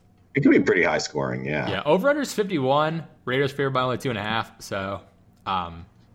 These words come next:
Speaker 2: yeah.
Speaker 1: Pretty good.
Speaker 2: High total, um, 'cause Detroit, Minnesota's got a higher total. Tennessee, Houston's the highest total on the week. Duh, makes sense. Tennessee favored by a touchdown?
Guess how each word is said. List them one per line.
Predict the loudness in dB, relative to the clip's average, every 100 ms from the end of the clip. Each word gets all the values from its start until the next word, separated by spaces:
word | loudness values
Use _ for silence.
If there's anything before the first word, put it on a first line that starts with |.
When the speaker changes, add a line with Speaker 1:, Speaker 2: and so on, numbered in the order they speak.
| _ -20 -20 _
Speaker 2:
yeah. | -4 -4 -6 -10
Speaker 1:
Pretty | -8 -12 -10
good. | -6 -6 -4
Speaker 2:
High | -2 0
total, | 2 2 2 0
um, | -2 -2 -4 -6 -12 _ _ -10
'cause | -8 -8
Detroit, | -8 -6 -2 0
Minnesota's | 0 0 2 0 4
got | 4
a |
higher | 4 4 2
total. | 0 0 0 2
Tennessee, | 4 4 4
Houston's | 2 0 -2
the | -2
highest | -2 -2
total | -2 -2 -2
on |
the | -2
week. | -2 -4 -8 -20 -20 -4
Duh, | -2 -2 -4
makes | -8 -6
sense. | -2 -2 -4 -12 -14 -20 _ _ _ _ _ -20 -2
Tennessee | 0 2 2
favored | 2 2
by | 0
a | 2
touchdown? | 0 0 -2 2 4 4 0